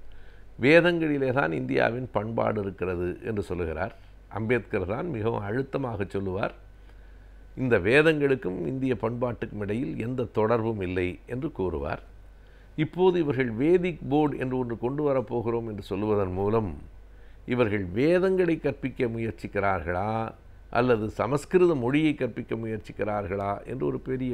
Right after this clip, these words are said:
கேள்வி இருக்கிறது. சமஸ்கிருதம் என்பதே வெறும் மொழி மட்டுமன்று, அது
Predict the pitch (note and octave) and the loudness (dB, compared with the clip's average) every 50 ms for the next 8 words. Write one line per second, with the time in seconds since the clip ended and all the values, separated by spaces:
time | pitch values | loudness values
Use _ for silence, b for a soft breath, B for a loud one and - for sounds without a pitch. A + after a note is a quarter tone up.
0 | A2 - - C#3+ C#3+ C#3+ C3 B2 A#2+ A2 G#2 - A2+ A2 G2 - - - - - | -2 -2 0 0 0 0 0 0 0 -2 0 0 2 2 2 0 -4 -10 -20 -20
1 | b b b b b b b b b b b - - - G2 A#2 C3 - - - | b b b b b b b b b b b -8 -6 -2 0 0 -2 -2 0 0
2 | D3+ D3 D3 D#3+ D#3 D3 C#3 C3+ B2 A#2 A#2 B2+ A2+ F#2+ E2+ F#2+ - - - - | 0 2 2 2 2 2 2 2 2 4 4 4 4 4 2 0 -2 -6 -8 -12
3 | - - - - B2 C#3 E3 D#3+ B2+ G2+ G2+ A2+ C3 D3+ E3 E3 C#3+ A#2 A2 - | -16 -12 -4 0 0 2 2 0 -2 -2 -2 0 0 2 2 0 0 -2 -4 -4
4 | - C3+ A#2+ A2+ G#2 G2 F2+ F#2 F2+ E2 D#2+ - - - - A#2+ C3 | -4 -2 0 0 0 0 2 2 2 0 -2 -4 -8 -4 -2 -2 0